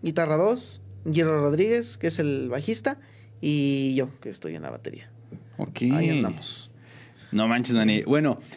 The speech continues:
Speaker 2: ¿y cómo han sido, pues, justamente el caminar con estos proyectos? ¿Cómo justamente ha sido, pues, compaginando uno con el otro? ¿Se mezclan, no se mezclan?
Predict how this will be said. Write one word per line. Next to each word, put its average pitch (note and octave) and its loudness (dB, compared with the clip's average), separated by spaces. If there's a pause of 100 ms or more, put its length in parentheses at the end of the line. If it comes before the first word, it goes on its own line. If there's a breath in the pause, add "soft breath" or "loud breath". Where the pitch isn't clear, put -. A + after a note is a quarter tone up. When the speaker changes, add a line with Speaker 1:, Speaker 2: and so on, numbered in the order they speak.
(200 loud breath)
Speaker 2:
¿y D3 4
cómo F3 4
han F3 4
sido, F3 4
pues, C3 0
justamente D#3 2
el C3+ 2
caminar B2 4
con C#3 2
estos C3 -4
proyectos? A2+ 2
¿Cómo B2 2
justamente B2 -2
ha A#2 0
sido, A#2+ 4
pues, G#2+ -2
compaginando A2 2
uno B2+ 4
con A2 0
el G#2+ 4
otro? B2+ 2
¿Se A#2 -2
mezclan, B2+ 2
no B2 2
se A#2 -4
mezclan? B2+ 2